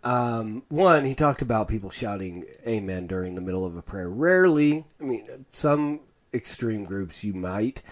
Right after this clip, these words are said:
you might hear a mumbled amen at something that, that, at a, that in, hit, affects somebody in, intimately during the prayer.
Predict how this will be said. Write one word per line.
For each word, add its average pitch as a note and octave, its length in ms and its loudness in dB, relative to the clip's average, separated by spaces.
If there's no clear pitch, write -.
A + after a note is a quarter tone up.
you B2+ 180 2
might C3 240 2
hear A#2+ 220 4
a G#2 80 0
mumbled C3 500 2
amen A#2+ 540 2
at G2+ 180 -4
something G#2+ 460 -4
that, G2 240 -4
that, G2+ 320 -4
at G2+ 160 -4
a, E2+ 160 -8
that F#2 240 -4
in, C3+ 360 0
hit, C#3 320 2
affects E3 400 0
somebody C3+ 500 2
in, A2+ 460 -4
intimately A2+ 520 -2
during G2+ 300 -4
the F#2 60 -8
prayer. A#2+ 380 -2